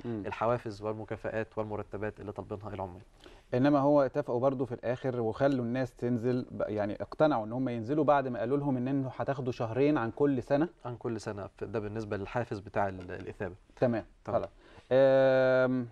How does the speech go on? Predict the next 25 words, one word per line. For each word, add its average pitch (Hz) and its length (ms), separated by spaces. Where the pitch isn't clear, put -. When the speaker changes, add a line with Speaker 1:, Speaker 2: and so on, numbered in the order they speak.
Speaker 1:
طيب، 107 140
م-، 135 200
يعني، 147 320
آه، 120 40
آه، 139 380
موضوع 147 340
الأهرام، 147 440
لأن 139 120
أنا 139 280
وقت 139 300
الصحافة 127 520
بتاعتي 131 420
خلص. 170 300
الأهرام 127 260
صفحة 131 220
أولى: 156 100
استجابة 139 340
لمطالب 127 360
أهالي 135 320
النوبة، 147 380
تشكيل 127 380
هيئة 135 240
عليا 131 280
لتنمية 117 340
جنوب 120 320